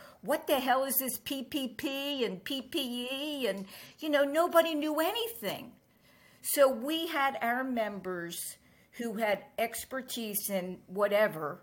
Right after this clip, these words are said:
come and teach everybody. And, you know, we did educational Zooms once a week.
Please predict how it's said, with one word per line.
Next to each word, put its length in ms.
come 380
and 240
teach 460
everybody. 800
And, 540
you 140
know, 300
we 200
did 300
educational 840
Zooms 480
once 320
a 60
week. 500